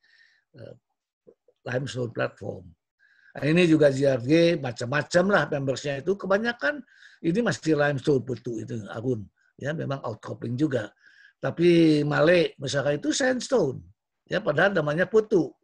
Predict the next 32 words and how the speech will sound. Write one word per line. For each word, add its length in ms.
Ya, 160
ini 240
Petu 320
juga 160
ma-, 320
mudstone, 880
tidak 400
ada 80
limestone 560
di 120
sini. 280
Ya, 160
hampir 320
nggak 220
ada. 240
Jadi 400
sandstone, 560
sandstone 480
saja, 480
padahal, 400
eh, 400
namanya 560
ya, 220
eh, 160
sedangkan 400
di 80
sini 320
disebut 240
Bulu 160
Bay 240
malah 160
dikatakan 480